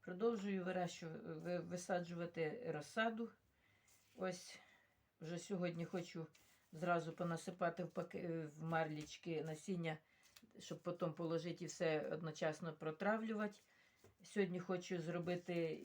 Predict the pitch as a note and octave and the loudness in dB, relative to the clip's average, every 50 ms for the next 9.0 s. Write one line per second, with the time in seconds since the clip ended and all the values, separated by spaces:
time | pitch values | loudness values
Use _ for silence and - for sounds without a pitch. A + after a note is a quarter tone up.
0 | - E3 E3+ E3+ E3+ D#3+ D#3 D3+ D3+ E3 F3 E3+ - - - F3 D#3+ - - - | -6 -4 -2 2 4 6 6 6 6 4 0 -2 -6 -8 -10 -10 -10 -12 -16 -20
1 | _ _ _ - E3+ E3 E3 - F3 F3+ F3 E3 E3 E3 E3 D#3+ D#3 D#3+ D#3 D3+ | _ _ _ -2 -2 -2 0 4 8 8 8 8 6 2 0 2 4 2 2 2
2 | - F3 D#3+ D#3 D#3 D#3 D3+ D3 D3 - - - E3+ E3 E3 E3 D3 - - F3 | 0 -2 0 0 2 4 2 2 2 -2 -6 -2 0 0 4 4 2 2 2 0
3 | E3 E3+ E3 D#3+ D#3 - - - D#3 D3 C#3+ - _ - - - - - _ _ | 0 2 4 2 2 2 2 4 4 4 4 -2 _ -20 -20 -20 -20 -20 _ _
4 | _ - - D#3 C#3+ C#3 C3+ C#3 - - F3+ E3+ D#3 D3+ D3+ D3+ D#3 D#3 D3+ D3+ | _ -10 -6 -4 -2 0 0 -2 -2 -2 -2 -2 -2 -4 -6 -4 0 2 2 2
5 | D3+ D#3 F3+ G3+ A3+ A3 - - _ _ _ _ _ _ - - - - _ - | 4 4 2 2 2 0 -4 -10 _ _ _ _ _ _ -20 -20 -20 -20 _ -6
6 | - D#3+ C#3+ E3 G#3 G3+ G3 F#3+ F3+ E3+ E3 D#3+ D#3+ - F#3 F3 - F#3 F3 F3 | -6 -6 -2 4 6 8 8 8 8 8 6 6 4 2 -4 0 4 4 6 6
7 | F3 E3 E3 - - - F3+ E3 D#3+ D#3+ D3+ D3+ D#3 E3+ E3+ F3 F3+ G3+ G#3+ G3 | 6 4 4 2 2 2 4 4 4 4 4 2 2 2 2 2 0 0 2 2
8 | F3 D#3+ E3 D#3+ D#3+ E3 F3 F3 - - A#3+ G#3+ G#3+ G3 F#3 F3+ F3 - - - | 2 4 4 2 4 2 0 -2 0 0 0 2 4 4 2 2 0 -4 -10 -16